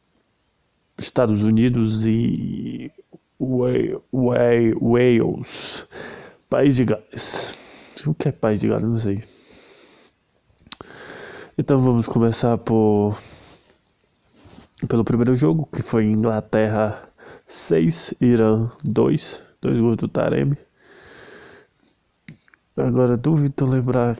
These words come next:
qu-, quem que fez os seis gols da Inglaterra, então duvido. Vamos lá, vamos lá, vamos lá, vamos lá. Primeiro gol, Jude Bellingham, não foi?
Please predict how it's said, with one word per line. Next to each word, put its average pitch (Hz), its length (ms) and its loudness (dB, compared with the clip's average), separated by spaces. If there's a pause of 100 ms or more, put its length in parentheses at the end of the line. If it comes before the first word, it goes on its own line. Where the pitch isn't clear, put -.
qu-, 123 220 -4 (800)
quem 120 200 0
que - 120 -10
fez 117 220 0
os 110 80 -2
seis 113 240 0
gols 107 240 -2
da 113 120 0
Inglaterra, 110 500 -2
então - 200 -10 (120)
duvido. 110 500 0
Vamos 113 300 -2
lá, 113 320 -2
vamos 175 280 0
lá, 226 360 -2
vamos 180 240 0
lá, 240 420 -4
vamos 285 240 0
lá. - 200 -4 (1600)
Primeiro 139 340 4
gol, 131 380 2 (840)
Jude 143 320 2
Bellingham, 101 640 0 (320)
não - 100 -8
foi? 139 300 -2